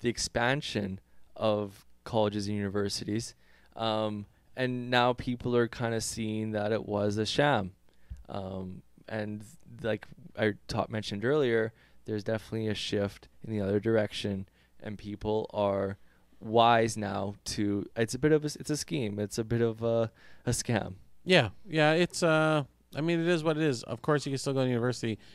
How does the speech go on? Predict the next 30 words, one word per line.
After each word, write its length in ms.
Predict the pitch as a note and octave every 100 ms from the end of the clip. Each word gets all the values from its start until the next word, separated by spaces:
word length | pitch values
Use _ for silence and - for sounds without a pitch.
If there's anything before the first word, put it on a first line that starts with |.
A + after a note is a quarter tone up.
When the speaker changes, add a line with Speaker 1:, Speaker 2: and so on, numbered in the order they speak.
| -
Speaker 2:
and 80 | A2+
get 100 | A#2
useful 300 | B2 - A2
degrees 560 | G#2 G#2 A2+ G#2 G2+ - - - -
and 100 | -
turn 200 | B2 A#2
them 140 | A2+
into 220 | G#2+ -
real 160 | A2 G2
jobs. 520 | G2+ G#2+ G2+ F#2+ G2 - - - -
I 100 | A#2
think 260 | A#2 C3 A2+
the 140 | A2+
ultimate 380 | A2 A2+ A#2 G#2+
issue, 380 | - G#2+ - G2+
though, 320 | G2 G2 G2 - - _ -
is 240 | A2+ G2+
that 340 | A2 G#2 - - -
Speaker 1:
It's 180 | - -
in, 140 | C#3+ C3
it's 200 | C#3 C#3+
bloated, 460 | A#2+ B2+ C3 C#3+
it's 220 | B2 B2
inflated. 600 | B2 A2 - A#2 G#2+ G2 - A#2+ -
Like, 120 | A#2+
Speaker 2:
Yeah, 280 | G3 F3 -
well, 180 | E3+ F#3+
Speaker 1:
the 60 | F#3
Speaker 2:
also, 440 | G#3+ G#3 G3 F3+
those, 520 | C#3+ C3 E3+ G3 F#3+